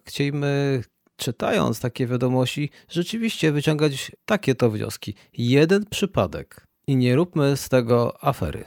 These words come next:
Jedna katechetka, gdyby w tej wiadomości, a nie ma, bo patrzę,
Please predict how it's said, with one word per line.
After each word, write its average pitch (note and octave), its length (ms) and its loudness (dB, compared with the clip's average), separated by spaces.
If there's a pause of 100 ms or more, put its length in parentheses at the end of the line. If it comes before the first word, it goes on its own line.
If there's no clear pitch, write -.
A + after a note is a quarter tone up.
(460)
Jedna E3 360 2
katechetka, D#3 1080 0
gdyby C#3+ 400 0
w - 60 -10
tej E3 180 0
wiadomości, C#3 600 0
a B2 180 -2
nie C#3+ 220 4
ma, F2+ 180 -4
bo - 540 -8 (100)
patrzę, A2+ 460 -2